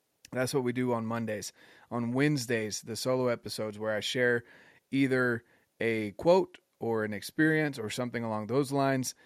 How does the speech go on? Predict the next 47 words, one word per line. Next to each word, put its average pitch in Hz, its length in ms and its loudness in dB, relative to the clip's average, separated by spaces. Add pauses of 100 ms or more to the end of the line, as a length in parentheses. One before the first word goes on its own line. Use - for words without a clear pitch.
(220)
that 110 260 0
I've, 104 540 -2
uh, 98 260 -4
enjoyed 107 380 -4
and 151 140 -4
I 110 80 -2
just 107 160 -8
wanna 117 160 -4
share 117 240 0
with 107 160 -4
you 131 280 -2 (380)
to 117 80 -6
get 113 220 -4
you 113 80 -4
through 117 160 -6
the 110 80 -6
rest 107 220 0
of - 40 -14
the 107 80 -4
week. 160 360 -2 (100)
And 117 160 -4
then 113 120 -2
Saturdays, 127 680 0
of 113 120 -12
course, 117 320 -4
are 107 180 -2
the 104 100 -4
great 107 320 -4
conversations 104 720 -6
that 101 100 -2
I 98 60 -2
get 98 160 -10
to 95 80 -6
have 101 280 -2
with 104 280 -4 (440)
experts 120 640 0
or 101 120 -2
individuals 110 800 -2
that 104 160 -2
I 101 160 -2
just 104 220 -10
wanna 117 180 -4
have 107 180 -4
a 101 40 -6
good 104 120 -8
conversation 104 720 -6
with 101 240 -4